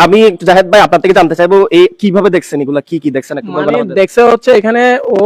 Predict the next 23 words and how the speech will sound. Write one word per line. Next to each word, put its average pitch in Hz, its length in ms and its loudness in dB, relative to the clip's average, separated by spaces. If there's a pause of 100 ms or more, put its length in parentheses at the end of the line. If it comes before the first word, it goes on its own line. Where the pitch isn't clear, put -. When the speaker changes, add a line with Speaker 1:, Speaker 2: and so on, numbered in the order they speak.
Speaker 2:
খারাপ 220 300 -4
কাজটা 220 260 -2
করতেছে, 202 340 0 (300)
যে 196 180 4
দেখছে 220 300 2 (260)
সে - 160 0
ভিডিও 226 260 4
করছে, 240 240 0 (500)
ভিডিও 214 300 4
করার 240 240 2
পরে 196 240 0
যখন 214 260 0
তার 208 220 -2
দেখা 185 220 0
পাইছে 240 240 2 (140)
এ 220 60 2
দৌড় 196 220 0
দিছে। 165 240 -6
Speaker 1:
হুম, 139 240 -20
হুম। 123 120 -20
Speaker 2:
দৌড় 190 180 2
দেওয়ার 208 180 4
পরে 214 180 0